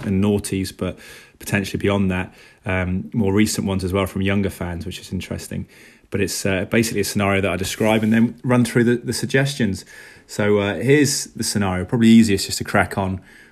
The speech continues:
with it. Um, on my Twitter handle, which you can go to and contribute as well at any time,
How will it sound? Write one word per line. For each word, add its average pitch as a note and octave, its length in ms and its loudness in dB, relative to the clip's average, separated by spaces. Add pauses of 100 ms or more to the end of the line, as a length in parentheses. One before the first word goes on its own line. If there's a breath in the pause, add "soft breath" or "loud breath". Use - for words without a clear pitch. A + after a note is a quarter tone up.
(200 loud breath)
with A2 180 2
it. - 280 0 (180)
Um, F#2+ 760 -4 (140)
on G2+ 80 -6
my G2 140 0
Twitter A2+ 400 -2
handle, G2+ 320 2
which G#2+ 180 -2
you F#2+ 60 -2
can G2 60 0
go G2+ 180 2
to G2 180 -2
and F#2 80 -2
contribute F#2+ 400 -2
as F2+ 100 -4
well F#2+ 160 -2
at F#2 120 -6
any G2 160 -4
time, F#2+ 320 -4